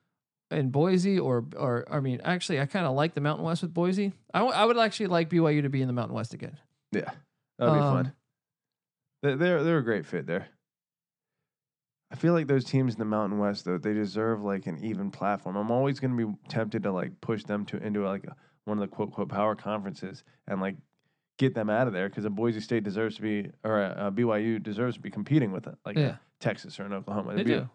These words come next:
Speaker 1: They do.
Speaker 2: So.
Speaker 1: But, uh, so let me ask you this question. I was thinking about this before we dive into all of our bowl games. Who could you see coming up? Uh, you know, like, what, what, for me, you look back twenty years ago.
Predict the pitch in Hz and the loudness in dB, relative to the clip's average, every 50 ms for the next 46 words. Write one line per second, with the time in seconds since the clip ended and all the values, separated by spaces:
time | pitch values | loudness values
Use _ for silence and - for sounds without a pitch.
0 | _ - 226 190 196 214 196 139 143 127 - _ - _ _ _ _ _ _ _ | _ -12 -6 -4 -4 -2 -2 -4 -6 -6 -12 _ -20 _ _ _ _ _ _ _
1 | _ - - - - - - 175 - 175 175 160 139 139 - _ _ _ _ _ | _ -14 -10 -8 -6 -6 -6 -4 0 4 4 4 4 2 -2 _ _ _ _ _
2 | _ _ _ - 202 180 180 180 180 180 180 170 - 220 233 247 240 226 220 - | _ _ _ 0 2 4 4 6 4 4 4 2 2 2 4 4 4 4 4 2
3 | - 196 220 - - - 120 104 127 - - - - _ _ _ _ _ _ _ | 0 0 0 0 0 -2 -4 -4 -4 -8 -12 -16 -18 _ _ _ _ _ _ _
4 | - - - 135 131 - 165 160 165 160 165 156 151 - 175 180 - - 147 - | -10 -4 -4 -2 0 0 0 0 2 2 2 2 2 0 -2 -2 0 -2 -6 -2
5 | - 160 139 131 131 139 151 143 143 147 143 147 147 143 135 131 127 139 139 139 | 0 0 0 0 2 2 2 4 4 4 4 2 2 2 2 2 2 2 2 0
6 | - - 143 143 139 143 147 156 156 156 151 - _ _ _ _ _ _ _ _ | 0 2 2 4 4 4 4 4 2 2 0 -4 _ _ _ _ _ _ _ _
7 | _ _ _ _ - 302 277 302 277 240 247 208 - - 226 151 - 202 202 190 | _ _ _ _ -4 -2 0 0 2 2 2 0 2 0 0 0 2 2 2 4
8 | 175 170 170 156 - - - - _ _ _ _ _ _ _ _ _ _ _ _ | 4 4 2 2 0 -4 -12 -20 _ _ _ _ _ _ _ _ _ _ _ _
9 | _ _ _ _ - - 170 151 - - 208 214 220 202 180 175 170 165 - - | _ _ _ _ -4 -2 -2 -2 2 2 4 4 4 4 4 4 2 0 0 -4
10 | 175 165 123 160 175 170 139 - - 175 165 175 202 202 185 160 - - - 170 | -4 -2 -2 0 0 0 0 0 -2 0 2 2 2 4 2 2 0 -2 2 4
11 | 165 160 190 202 196 - 214 190 175 - - - 196 165 156 147 135 123 123 123 | 4 6 4 4 2 4 2 2 2 0 -2 -2 0 2 2 2 2 2 2 0
12 | 117 117 113 107 110 | 0 0 0 0 -2